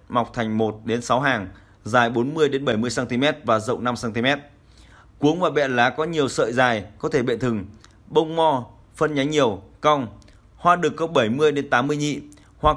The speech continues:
cài có ba lá đài, còn lại là trên là quả. Cuống hoa chứa nhiều nước ngọt, có thể uống như rượu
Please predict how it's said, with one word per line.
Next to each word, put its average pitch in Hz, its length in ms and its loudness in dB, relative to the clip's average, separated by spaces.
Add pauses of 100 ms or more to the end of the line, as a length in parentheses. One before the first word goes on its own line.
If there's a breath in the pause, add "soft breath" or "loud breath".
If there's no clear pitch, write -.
cài 131 160 4
có 147 120 -4
ba 147 220 4
lá 143 120 2
đài, 131 320 2 (140)
còn 117 180 2
lại 107 140 0
là 107 80 -2
trên 127 220 0
là 110 60 0
quả. 87 320 0 (600 soft breath)
Cuống 147 220 2
hoa 175 200 2
chứa 143 180 -4
nhiều 160 240 0
nước 151 140 -4
ngọt, 147 360 0 (200 soft breath)
có 165 120 0
thể 151 120 2
uống 131 280 -2
như 165 100 -4
rượu 139 260 -2